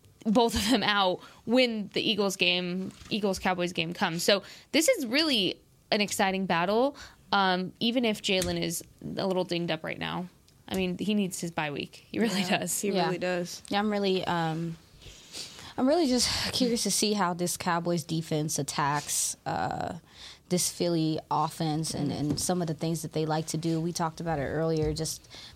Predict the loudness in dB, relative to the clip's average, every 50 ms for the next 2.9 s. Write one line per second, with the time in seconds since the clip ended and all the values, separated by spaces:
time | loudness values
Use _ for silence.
0 | -6 -2 0 2 2 2 0 0 0 0 2 2 2 2 2 0 0 0 0 -2
1 | -4 -4 -4 -2 0 2 2 2 0 0 -4 -4 -2 -2 -2 0 -2 -2 -2 -4
2 | -4 -2 -2 -2 -2 -2 -2 -2 -4 -4 -6 -8 -6 -6 -6 -4 -4